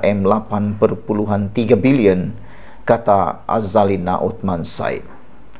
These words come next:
Sebelum kita teruskan ulasan pada pagi ini, sila tinggalkan komen anda, tekan butang subscribe itu percuma dan ikuti terus ulasan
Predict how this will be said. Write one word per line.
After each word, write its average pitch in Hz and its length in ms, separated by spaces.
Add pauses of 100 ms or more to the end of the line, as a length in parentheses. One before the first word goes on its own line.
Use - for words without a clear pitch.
(220)
Sebelum 110 480
kita 101 160
teruskan 98 400
ulasan 98 640
pada 95 400
pagi 110 320
ini, 165 160 (400)
sila 107 320
tinggalkan 101 480
komen 101 240
anda, 107 480
tekan 98 320
butang 95 240
subscribe 95 480
itu 98 160
percuma 120 560 (320)
dan 95 400
ikuti 135 400
terus 131 320
ulasan 101 720